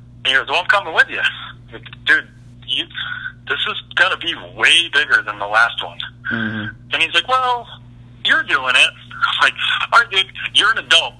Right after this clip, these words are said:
Speaker 1: You're older than me. You can make your own decisions.
Speaker 2: Right.
Speaker 1: Let's go." And, uh, so we got the dozer out, we pushed the pile up, and I hit it at, I don't know, sixty-five miles an hour or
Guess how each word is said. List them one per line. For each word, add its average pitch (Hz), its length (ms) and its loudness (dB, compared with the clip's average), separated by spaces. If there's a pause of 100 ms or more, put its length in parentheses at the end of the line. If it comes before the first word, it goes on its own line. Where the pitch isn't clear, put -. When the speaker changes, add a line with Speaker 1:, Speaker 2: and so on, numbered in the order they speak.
(200)
Speaker 1:
You're 196 140 4
older 180 220 4
than 143 120 -6
me. 135 240 4
You 151 140 -2
can 139 120 0
make 135 160 -2
your 131 120 4
own 127 100 -8
decisions. 113 400 2
Speaker 2:
Right. 165 480 4
Speaker 1:
Let's - 80 -12
go." 120 200 0 (840)
And, 151 280 4
uh, 120 240 4 (640)
so 127 100 0
we 117 60 0
got 123 180 4
the - 60 -18
dozer 151 400 2
out, 160 200 0
we 160 60 0 (140)
pushed 151 180 0
the - 60 -6
pile 165 380 2
up, 160 200 0 (340)
and 123 80 6
I 143 100 6
hit 147 140 0
it 139 120 0
at, 123 60 4 (580)
I 113 120 4
don't 98 120 -4
know, 98 140 -2 (260)
sixty-five 110 440 2
miles 113 280 2
an 110 60 0
hour 117 280 4
or 110 40 -2